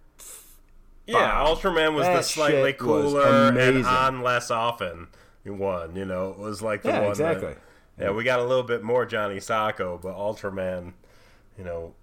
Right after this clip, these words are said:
Speaker 1: you didn't see quite as much, but, oh, yeah, it was so good. So have they done a comic run of it in the past, or is this the first time it's been
Speaker 2: I believe
Speaker 1: in
Speaker 2: this is the very
Speaker 1: comics?
Speaker 2: first time.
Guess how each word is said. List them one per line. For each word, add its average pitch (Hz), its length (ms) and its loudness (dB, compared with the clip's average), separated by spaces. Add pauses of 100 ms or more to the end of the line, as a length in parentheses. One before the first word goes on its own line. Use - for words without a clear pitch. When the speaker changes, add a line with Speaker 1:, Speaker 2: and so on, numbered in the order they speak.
(220)
Speaker 1:
you 104 160 -12
didn't 98 200 -8
see 104 200 -10
quite 98 280 -6
as 90 120 -18
much, 95 240 -10
but, 90 100 -14
oh, 98 220 -6
yeah, 90 260 -10
it 87 60 -14
was 92 100 -16
so 117 220 -6
good. 117 240 -4 (240)
So 160 220 0
have 131 240 0
they 143 160 0
done 151 180 0
a 120 60 -2
comic 131 440 -4
run 131 260 0
of 123 180 -2
it 120 100 0
in 113 80 -4
the 101 80 -6
past, 120 500 -4
or 113 80 -2
is 101 120 -8
this 104 160 -12
the 95 80 -12
first 101 280 -6
time 98 240 -4
it's 92 140 -14
been 98 160 -6
Speaker 2:
I 117 100 0
believe 139 300 4
Speaker 1:
in 151 40 2
Speaker 2:
this 143 140 2
is 110 120 0
the 117 80 -2
very 127 180 2
Speaker 1:
comics? 117 140 -2
Speaker 2:
first 117 260 -2
time. 90 400 -10